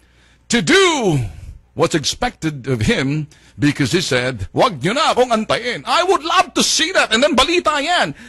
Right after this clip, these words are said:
At once nakita ninyo, hindi maganda, then pwede na kayo magkiyaw-kiyaw. Sige nga. <laughs> Ngayon, wala pa eh. Let me remind you guys,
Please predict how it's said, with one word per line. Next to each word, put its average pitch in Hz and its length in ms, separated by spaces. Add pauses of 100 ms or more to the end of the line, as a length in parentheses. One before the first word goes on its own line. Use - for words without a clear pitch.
(120)
At 165 240
once 247 320
nakita 277 340
ninyo, 269 220
hindi 220 240
maganda, 269 560
then 214 340 (220)
pwede 349 240
na 240 80
kayo 156 160
magkiyaw-kiyaw. 110 560 (400)
Sige - 320
nga. 466 160 (460)
<laughs> - 1500
Ngayon, 392 280
wala 339 320
pa 370 160
eh. 107 280 (680)
Let 285 240
me 349 120
remind 262 520
you 196 120
guys, 151 720